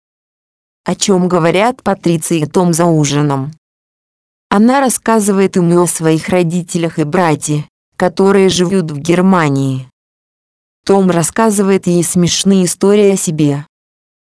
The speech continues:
О ком Патриция спрашивает у Тома.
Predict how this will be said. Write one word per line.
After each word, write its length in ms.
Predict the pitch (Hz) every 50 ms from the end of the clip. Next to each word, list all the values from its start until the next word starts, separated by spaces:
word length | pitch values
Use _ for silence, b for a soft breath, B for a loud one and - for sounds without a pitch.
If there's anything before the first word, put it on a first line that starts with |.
| _ _ _ _
О 100 | 185 185
ком 300 | - 190 180 175 165 156
Патриция 560 | - 165 156 - 170 165 160 - - 165 160
спрашивает 720 | - - - 160 160 160 151 - - 165 175 170 170 -
у 60 | 220 196
Тома. 440 | 170 156 151 147 143 143 143 135